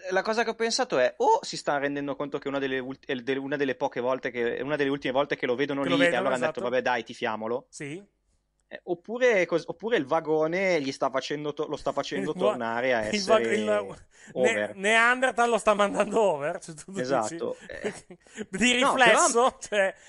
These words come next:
Speaker 2: cioè, lui è talmente un, diciamo, una chiavica che, vabbè, se dobbiamo proprio tifare, almeno
Speaker 1: Esatto.
Speaker 2: tifiamo l'altro, <laughs> almeno, almeno
Speaker 1: Eh,
Speaker 2: facciamo
Speaker 1: però,
Speaker 2: media.
Speaker 1: cioè,
Speaker 2: Ah,
Speaker 1: ehm,
Speaker 2: ok, va
Speaker 1: no,
Speaker 2: bene.
Speaker 1: no, scherz-, ridendo e
Speaker 2: Sì,
Speaker 1: scherzando,
Speaker 2: sì, sì.
Speaker 1: eh, Kyle era comunque parecchio che entrava nel silenzio generale.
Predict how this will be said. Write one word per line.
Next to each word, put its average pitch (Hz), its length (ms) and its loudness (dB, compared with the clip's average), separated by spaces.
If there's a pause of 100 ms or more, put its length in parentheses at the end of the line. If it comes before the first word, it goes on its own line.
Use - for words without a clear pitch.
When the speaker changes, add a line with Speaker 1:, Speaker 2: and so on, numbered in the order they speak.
(100)
Speaker 2:
cioè, 196 180 0
lui 240 200 0
è 208 160 2
talmente 226 480 2
un, 202 640 -8
diciamo, 196 300 -4
una 202 140 0
chiavica 208 560 0
che, 185 340 -4 (220)
vabbè, 185 340 4 (120)
se 180 120 -10
dobbiamo 226 320 4
proprio 233 180 2
tifare, 226 320 2
almeno 220 200 2
Speaker 1:
Esatto. 208 100 -2
Speaker 2:
tifiamo 190 180 0
l'altro, 160 440 2 (120)
<laughs> - 140 -14
almeno, 180 340 0
almeno 196 240 -4
Speaker 1:
Eh, - 40 -12
Speaker 2:
facciamo 220 280 2
Speaker 1:
però, 240 300 6
Speaker 2:
media. 170 180 2
Speaker 1:
cioè, 147 340 0
Speaker 2:
Ah, 185 140 4
Speaker 1:
ehm, 120 220 -4
Speaker 2:
ok, 131 80 -10
va 165 80 -10
Speaker 1:
no, 123 160 -12
Speaker 2:
bene. 120 160 -16 (100)
Speaker 1:
no, 107 240 -12
scherz-, - 420 -8
ridendo 127 340 -4
e - 20 -4
Speaker 2:
Sì, 165 80 -4
Speaker 1:
scherzando, 131 440 -4
Speaker 2:
sì, 110 80 -10
sì. 107 60 -14
Speaker 1:
eh, - 100 -20
Kyle 143 520 0
era 110 240 -2
comunque 110 480 -8
parecchio 110 460 -6
che 110 80 -8
entrava 98 320 -8
nel 98 140 -12
silenzio 98 440 -10
generale. 92 600 -12